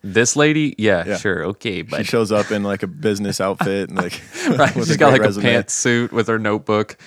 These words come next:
Speaker 2: Yeah.
Speaker 1: "Hey, can I, how can I help you today, Judge?" <laughs>
Speaker 2: Yeah.
Speaker 1: Oh, that's nice.
Speaker 2: Yeah.
Speaker 1: Yeah, she play-, she's playing them well. She's playing everybody here.
Speaker 2: Yeah, so the police can't do a whole lot at the moment. They tell her, you know, they tell them to log everything that's going on.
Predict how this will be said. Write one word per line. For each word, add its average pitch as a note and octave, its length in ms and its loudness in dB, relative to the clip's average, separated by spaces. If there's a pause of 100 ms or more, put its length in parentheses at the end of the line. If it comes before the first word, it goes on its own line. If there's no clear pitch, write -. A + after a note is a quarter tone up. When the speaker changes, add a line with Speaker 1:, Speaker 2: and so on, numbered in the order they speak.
(100)
Speaker 2:
Yeah. G3 200 -2
Speaker 1:
"Hey, G#3+ 100 -4
can E3+ 140 -2
I, D#3+ 40 -2
how F3+ 140 0
can G#3+ 140 -2
I G#3+ 60 0
help A#3 180 -2
you F#3+ 60 0
today, G2+ 260 0
Judge?" F#2 400 -8 (120)
<laughs> A#2+ 120 0
Speaker 2:
Yeah. E3+ 320 4 (2250)
Speaker 1:
Oh, A#2 540 -4
that's G#2 340 -10
nice. G2 400 -10 (400)
Speaker 2:
Yeah. F#2 240 -6
Speaker 1:
Yeah, G#2 100 -4
she B2 160 -2
play-, C#3 320 0
she's C3+ 220 -4
playing D3 300 -2
them B2 100 -6
well. A#2+ 340 -4
She's - 140 -20
playing A#2 260 -4
everybody F#2+ 380 -2
here. F2+ 240 -8 (680)
Speaker 2:
Yeah, A2 140 0
so A2+ 140 -4
the G#2+ 40 -4
police C#3+ 360 -2 (200)
can't A#2 220 -2
do A#2+ 140 2
a A2 40 2
whole A#2 140 2
lot G#2+ 220 4
at G#2+ 60 -10
the G#2+ 80 -4
moment. G#2 300 -2
They G2 120 -4
tell G2 180 -2
her, G2 320 -4
you G2 80 -8
know, F#2+ 100 -4
they F#2+ 120 -4
tell G#2 200 -4
them G2 140 -2
to F#2+ 80 -10
log F#2+ 400 0
everything F#2+ 300 -6
that's F#2 120 -10
going G2+ 220 -6
on. G2+ 300 -2